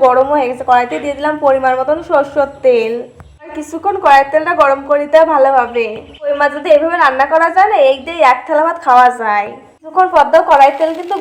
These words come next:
গরম হয়ে গেছে। আমি কুমড়োর পাতাতে যে কই মাছটা বেঁধে নিলাম সেটা আমি কড়াইয়ের পর তেলে দিয়ে দিলাম। এমন কিন্তু কুমড়ো পাতাটা এক পাশ ভালো করে সিদ্ধ হতে দিতে হবে, বুঝলে? এই কুমড়ো পাতাটা যত সিদ্ধ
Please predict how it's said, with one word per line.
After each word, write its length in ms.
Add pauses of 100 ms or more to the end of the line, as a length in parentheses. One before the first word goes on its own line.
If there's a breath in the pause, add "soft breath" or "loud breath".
গরম 280
হয়ে 140
গেছে। 200
আমি 160
কুমড়োর 360
পাতাতে 300
যে 140
কই 180
মাছটা 300
বেঁধে 220
নিলাম 260
সেটা 240
আমি 180
কড়াইয়ের 280
পর 140
তেলে 160 (100)
দিয়ে 220
দিলাম। 320 (320)
এমন 240
কিন্তু 240
কুমড়ো 240
পাতাটা 220 (100)
এক 120
পাশ 100 (120)
ভালো 140 (100)
করে 120 (100)
সিদ্ধ 200 (100)
হতে 200
দিতে 140
হবে, 120
বুঝলে? 220
এই 40 (140)
কুমড়ো 320
পাতাটা 300
যত 140 (120)
সিদ্ধ 160